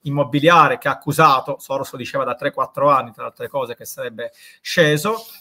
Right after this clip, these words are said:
Eh, la mia view personalmente sul mercato cinese è un po' controcorrente, io sono favorevole a, soprattutto ai big della, dei tech, e parlo di Alibaba, che è uno dei miei preferiti. In Cina penso che, eh, Alibaba prezza, per far, fare un,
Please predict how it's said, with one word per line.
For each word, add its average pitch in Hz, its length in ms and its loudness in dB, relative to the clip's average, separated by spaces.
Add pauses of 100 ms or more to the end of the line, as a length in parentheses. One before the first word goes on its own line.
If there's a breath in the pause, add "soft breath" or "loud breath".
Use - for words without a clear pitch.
(120)
Eh, 151 200 4
la 190 140 6
mia 214 140 2
view 190 280 -2
personalmente 170 880 0
sul 147 160 -10
mercato 147 340 -2
cinese 165 380 -4
è 135 40 -2
un - 60 -12
po' 196 140 -8
controcorrente, 147 720 -6
io 143 60 -6
sono 131 180 -14
favorevole 151 840 6 (300 loud breath)
a, 139 80 -8
soprattutto 143 320 -2
ai 143 160 2
big 160 240 2
della, 143 220 2
dei 139 180 -4
tech, 139 560 -2
e 127 100 -10
parlo 135 300 -2
di 127 100 -6
Alibaba, 123 520 0
che - 100 -18
è - 20 -12
uno 123 80 -12
dei 123 120 -14
miei 127 100 -10
preferiti. 135 680 -10 (260 soft breath)
In 156 120 0
Cina 208 560 4 (240 loud breath)
penso 156 300 2
che, 156 300 4
eh, 143 100 2
Alibaba 143 720 2
prezza, 147 640 0 (100)
per 139 240 -6
far, - 300 -8
fare 143 140 -2
un, 135 280 -6